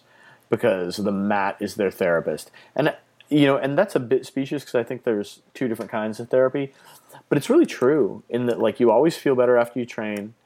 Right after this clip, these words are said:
It's much easier to let go of the hard stuff that's in your life, either today or, or, or that happened to you in the past. And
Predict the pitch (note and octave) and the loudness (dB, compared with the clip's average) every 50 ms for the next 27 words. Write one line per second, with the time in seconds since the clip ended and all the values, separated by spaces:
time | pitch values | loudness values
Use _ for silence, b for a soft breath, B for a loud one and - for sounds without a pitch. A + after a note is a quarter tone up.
0 | b b b - G#2 - - B2 B2+ B2+ C3 B2+ C3 C3+ C3 - A2+ C#3 C3 B2 | b b b -12 -10 -8 -6 -4 -4 -4 0 0 0 0 0 -2 -4 -4 -4 -2
1 | - B2+ A#2 A#2+ G2+ G#2 A2 A2 - G#2+ A2+ G#2+ G#2 G#2 G#2 G#2 G#2 G#2 G#2 G#2+ | -2 0 2 2 2 2 0 -2 -2 0 0 2 4 4 4 2 2 0 -2 -4
2 | - - G#2 G2+ G2 G2+ - - - A2+ G#2 A2 A2+ A2 - - - A2+ G#2+ G#2 | -6 -6 -6 -4 -4 -6 -6 -2 0 2 2 2 -2 -6 -8 -4 0 2 2 2
3 | G#2 - - - G2+ F2+ - A#2 G#2+ G#2 G2+ G2 G2 F#2+ F#2+ F#2+ - - G2 G2+ | 0 -2 -4 -6 -6 -4 -2 -4 -2 -2 0 0 2 2 2 0 0 -2 -4 -4
4 | F#2+ G2+ F#2+ F#2 - - G2+ G#2 G2+ G2+ G2+ G2+ G2+ G2+ G2 E2+ F2 F2 F2 F2 | -2 -2 -4 -4 -6 -4 0 2 4 4 4 4 4 2 2 0 0 0 0 0
5 | F2+ F2 E2+ - b b b b b b b b _ - F#2+ E2 D2 - G#2+ G2+ | 0 -2 -2 -6 b b b b b b b b _ -2 -2 0 0 0 0 2
6 | G2+ F#2+ F#2+ G2 F#2+ - G#2+ G#2 G2 G2 G2 F#2 F#2 - - F#2+ F#2 F#2+ G2 F#2+ | 0 0 0 -2 -2 -2 -2 -4 -2 -2 -4 -4 -6 -6 -4 -2 -2 -2 -2 -4
7 | - - _ b b b b b b b _ - A#2 G#2+ G#2 G#2 G2+ | -6 -12 _ b b b b b b b _ 0 0 0 0 -2 -4